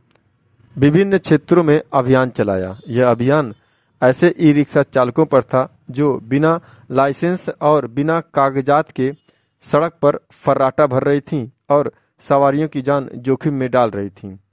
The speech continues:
ऐसे ई रिक्शा चालकों पर आज पुलिस अधीक्षक यातायात द्वारा कार्रवाई की गई और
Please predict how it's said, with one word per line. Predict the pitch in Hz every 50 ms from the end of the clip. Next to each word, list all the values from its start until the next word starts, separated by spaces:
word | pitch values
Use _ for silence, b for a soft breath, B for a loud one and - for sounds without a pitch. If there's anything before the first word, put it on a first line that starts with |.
| _ _ -
ऐसे | 117 117 - 147 139 -
ई | - 131 131
रिक्शा | 127 131 123 - - 127
चालकों | - - - 120 113 113 - - 147
पर | 135 - 127 131 - - b b b b b b b b
आज | 127 131 143 143 143 _ _ _ _ _ _ _ _ _ _ _ -
पुलिस | 151 165 180 208 - -
अधीक्षक | - - 147 131 139 143 - - 185 175 -
यातायात | - 147 143 143 - 143 143 143 143 147 151
द्वारा | 139 131 135 131 131 139 147 - _ _ _ _ _ _ -
कार्रवाई | 135 127 123 120 123 127 127
की | - - 113 101
गई | 101 98 95 92 95 _ _ _ _ _ _ _ _ _ - -
और | 117 135 147 151 156